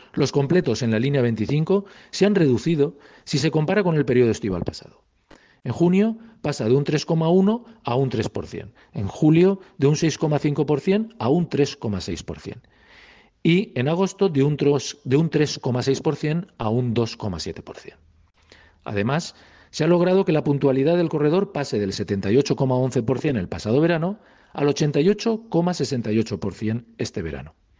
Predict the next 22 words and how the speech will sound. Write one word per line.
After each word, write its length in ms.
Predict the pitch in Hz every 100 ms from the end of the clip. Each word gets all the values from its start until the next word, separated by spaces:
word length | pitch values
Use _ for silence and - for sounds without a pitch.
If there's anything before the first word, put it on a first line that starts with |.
| _ - - - -
Pero 120 | 131
a 40 | 127
pesar 260 | 131 151
de 80 | 160
los 140 | 151
buenos 240 | 151 147 127
resultados 520 | 123 123 110 104 95
de 60 | 110
este 160 | -
verano, 400 | 92 98 131 196 _ - - - -
el 140 | 147
gran 200 | 139 190
incremento 500 | 208 202 185 175 170
de 100 | 156
demanda 360 | 143 101 80 80
y 80 | 90
el 60 |
aumento 340 | 98 101 123 127
de 80 | 123
completos 500 | 120 110 101 95 95
en 100 | 85
agosto 520 | 95 123 - -